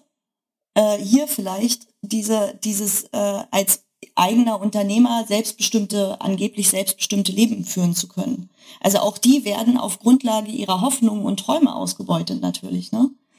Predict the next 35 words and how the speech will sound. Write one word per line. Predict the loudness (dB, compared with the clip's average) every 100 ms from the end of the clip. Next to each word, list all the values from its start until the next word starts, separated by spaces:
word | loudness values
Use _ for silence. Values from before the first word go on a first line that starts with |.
| _ _ 0
Und | 2
das | 2 2
ist | 0 0
sowas, | 0 0 0 -2
ähm, | -2 -4 -2 -2 -4 -4 -10 _ _ _ _ _
was | 2 2
mich | 2 0
in | 0
dem | 0
Moment | 0 -2 -2 -4
interessiert | -6 -2 0 2 0 -2
hat. | -6 -6 -6
Also | -4 -2
da | 0 -2 -2
diesen, | 0 0 0 -2 -4 -6 -10 -20 _ _ _ _ -20 -6
über | 0 2
diese, | 2 0 0 -2 -4
äh, | -2 -2 2
innere | 4 4 4 -2
Spaltung | -2 -4 -4 -4
eben | -2 -2 -2
auch | -4 -2
zu | -4
sprechen, | -4 -4 0 2 2
die | 2 4 4 4 _ _ _ _ _ _ _ _ _ _ _ _
ja | 0 0
ganz | 0 0 2 0
viel | 0 -2 -2
gerade | -2 -2 -2
immer | -2 -2 0
wieder | -2 -2 -2
als | -6 -6
Prekariat | -4 -4 -2 -2 0 -2 -4
beschrieben | -10 -8 -4 -2 -2
wurde. | -4 -6 -2 -2